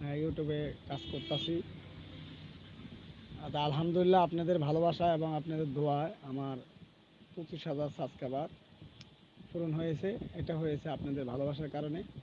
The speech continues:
আপনারা ভালোবাসা দিয়েছেন বিদায় আমি পেয়েছি। ওই সবাই যুক্ত হয়ে যাবেন, সবাই একটু লাইভে যুক্ত হন।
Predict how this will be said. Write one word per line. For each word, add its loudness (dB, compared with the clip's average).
আপনারা -2
ভালোবাসা 0
দিয়েছেন 0
বিদায় -2
আমি -4
পেয়েছি। -2
ওই 0
সবাই 0
যুক্ত -6
হয়ে 0
যাবেন, -6
সবাই -6
একটু -8
লাইভে -4
যুক্ত -6
হন। -4